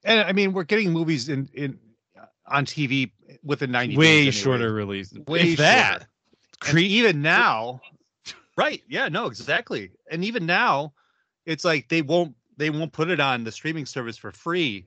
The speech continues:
Speaker 1: until a little bit after it's been on sale to the general
Speaker 2: Yeah.
Speaker 1: public. So
Speaker 2: Yep.
Speaker 1: I like that approach too. I mean,
Speaker 2: Yep.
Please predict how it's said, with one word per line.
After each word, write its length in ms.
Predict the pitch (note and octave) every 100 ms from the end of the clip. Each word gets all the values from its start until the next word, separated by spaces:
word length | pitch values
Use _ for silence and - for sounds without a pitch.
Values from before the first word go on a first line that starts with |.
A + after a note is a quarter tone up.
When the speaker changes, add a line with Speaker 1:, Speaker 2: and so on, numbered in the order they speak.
| _
Speaker 1:
until 360 | C3 B2 D3 B2
a 20 |
little 180 | A#2 C3
bit 140 | A2+ A2+
after 460 | A#2+ C3+ C#3+ - G#2+
it's 140 | -
been 320 | - A2+ G2+ F#2 _ _ _
on 140 | A#2+ A2+
sale 480 | - - B2+ A#2 G2+ -
to 80 | G#2+
the 80 |
general 280 | F#2 A2 G2+
Speaker 2:
Yeah. 100 | A2+
Speaker 1:
public. 280 | C3 B2+ - _
So 440 | - - B2 A#2
Speaker 2:
Yep. 120 | F#2 - _ C3+
Speaker 1:
I 100 | C#3+
like 220 | D#3 D3
that 140 | D#3
approach 380 | D3 D3+ D3 -
too. 280 | G3 C#3 G2+
I 60 |
mean, 240 | B2+ D3+ C#3+
Speaker 2:
Yep. 220 | E2 A#2+